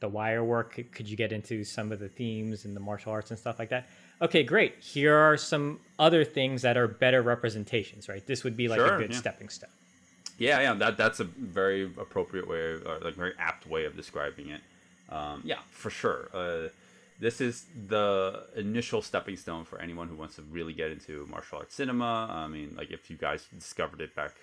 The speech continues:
Speaker 2: when it first came out twenty-two years ago. <laughs> Fucking,
Speaker 1: Oh, boy.
Speaker 2: fucking old, man. <laughs> Um, yeah, I
Speaker 1: But I
Speaker 2: mean
Speaker 1: think, I think for a lot of Americans, like,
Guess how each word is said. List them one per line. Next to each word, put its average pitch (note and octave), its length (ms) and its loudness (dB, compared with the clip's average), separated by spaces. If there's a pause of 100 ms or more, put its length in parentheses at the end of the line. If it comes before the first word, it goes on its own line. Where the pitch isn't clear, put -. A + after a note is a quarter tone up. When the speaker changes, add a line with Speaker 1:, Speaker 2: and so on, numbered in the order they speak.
(220)
Speaker 2:
when D2+ 80 -14
it C#2 80 -18
first - 220 -14
came D#2 200 -10
out D2+ 180 -8 (680)
twenty-two A2 500 -8
years G2 320 -4
ago. - 400 -6 (160)
<laughs> - 180 -20
Fucking, - 240 -10 (300)
Speaker 1:
Oh, G#2 80 -6
boy. - 80 -10
Speaker 2:
fucking - 300 -10
old, G#2 280 2
man. F#2 220 -8 (360)
<laughs> - 540 4 (540)
Um, B2+ 720 8 (300)
yeah, D#3+ 300 4
I C#3+ 40 -6
Speaker 1:
But F#3+ 200 4
I - 20 10
Speaker 2:
mean G3 140 6
Speaker 1:
think, D#3+ 160 4
I - 60 8
think A3 280 2 (340)
for G#3 220 4
a G3 60 8
lot G3 200 10
of F#3 100 4
Americans, F3+ 720 4
like, B2 240 4